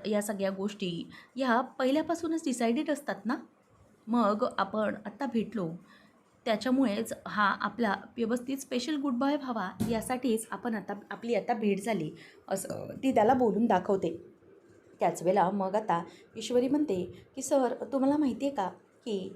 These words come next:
जे काही झालं ना, ते अगदी चांगलंच झालं. Actually, पहिल्यांदा मी तुम्हाला भेटले आणि तुमच्या गाडीची काच तुटली गेली ना, हे चांगलंच झालं." त्यावेळेला अर्णव आता तिच्याकडे अगदी आश्चर्याने बघतच राहतो.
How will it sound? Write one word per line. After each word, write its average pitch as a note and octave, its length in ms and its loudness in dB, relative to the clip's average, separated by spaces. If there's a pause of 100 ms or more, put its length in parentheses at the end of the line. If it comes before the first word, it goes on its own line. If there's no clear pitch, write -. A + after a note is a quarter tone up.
(340)
जे C4 100 2
काही C4+ 220 4
झालं C4+ 300 4
ना, A3 100 2
ते A3 140 -2
अगदी B3 280 -2
चांगलंच G3+ 420 -2
झालं. E3+ 220 -2 (600)
Actually, F#3+ 520 -4 (600)
पहिल्यांदा A#3 520 4 (280)
मी A#3+ 340 -2
तुम्हाला B3+ 260 0
भेटले G#3+ 400 2 (500)
आणि C4 240 0 (160)
तुमच्या C4 320 2
गाडीची A#3+ 500 2 (100)
काच A3+ 260 2
तुटली A#3+ 240 -6
गेली D4+ 220 -2
ना, C4 200 -2 (380)
हे C4 120 -2
चांगलंच A#3+ 500 -2
झालं." B3 260 2 (800)
त्यावेळेला F#3+ 380 4
अर्णव F#3+ 360 0
आता G3+ 160 -2
तिच्याकडे A#3 480 -2
अगदी G#3 300 -4 (340)
आश्चर्याने D4 500 0
बघतच A#3 440 -4
राहतो. G3 380 -2